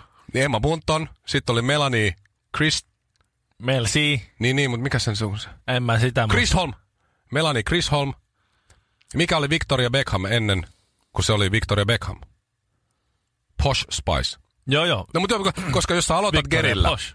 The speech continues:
Speaker 1: koska jos
Speaker 2: Niin.
Speaker 1: sä aloitat Gerillä, Gerihän on siis sillä lailla, lailla semmonen.
Speaker 2: Niin.
Speaker 1: Siinähän ei sit ehdi muilla,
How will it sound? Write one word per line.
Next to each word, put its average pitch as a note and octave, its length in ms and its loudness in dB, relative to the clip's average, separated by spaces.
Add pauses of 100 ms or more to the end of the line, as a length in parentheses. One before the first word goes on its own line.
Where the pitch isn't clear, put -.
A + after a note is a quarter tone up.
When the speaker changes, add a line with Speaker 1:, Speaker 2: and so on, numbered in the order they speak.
(100)
Speaker 1:
koska - 220 -2
jos C3 80 2
Speaker 2:
Niin. - 40 -2
Speaker 1:
sä D#3+ 80 2
aloitat A#2 240 -2
Gerillä, G2 320 0
Gerihän G2 360 2
on G2 160 0 (960)
siis - 360 -2
sillä A2+ 180 2
lailla, E2+ 220 2 (200)
lailla F#2 260 0 (120)
semmonen. D#2 300 0 (320)
Speaker 2:
Niin. C3 240 2
Speaker 1:
Siinähän G2 380 2
ei A2 120 2
sit G#2+ 220 -2
ehdi A#2 200 2
muilla, A#2 300 0